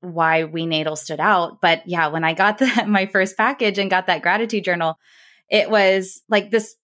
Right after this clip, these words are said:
pleasant little surprise that my husband and I, we have been using and we've been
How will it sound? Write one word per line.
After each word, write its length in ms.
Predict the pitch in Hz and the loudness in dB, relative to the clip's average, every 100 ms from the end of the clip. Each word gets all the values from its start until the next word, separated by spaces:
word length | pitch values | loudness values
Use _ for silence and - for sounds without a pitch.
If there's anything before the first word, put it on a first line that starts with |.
| _ | _
pleasant 340 | 311 311 311 | -2 0 0
little 380 | 294 294 285 285 | 2 4 4 2
surprise 640 | 277 269 254 240 285 220 196 | 0 -6 -2 0 2 0 2
that 220 | 180 170 - | 0 -2 -4
my 260 | 196 190 | 0 0
husband 340 | 190 190 208 208 | 0 -2 0 0
and 80 | |
I, 380 | 196 208 202 208 - _ _ | 2 2 0 -2 -8 _ _
we 200 | 175 185 | -4 -2
have 300 | 190 196 196 185 - | 0 -2 -2 -8 0
been 160 | 208 214 | 2 2
using 500 | 208 - 180 - - | 0 -2 -4 -8 -4
and 540 | 190 190 185 185 185 180 - | 0 2 4 2 -2 -6 -6
we've 320 | 190 185 185 | -4 -4 -2
been 440 | 190 180 180 185 | 2 2 2 -4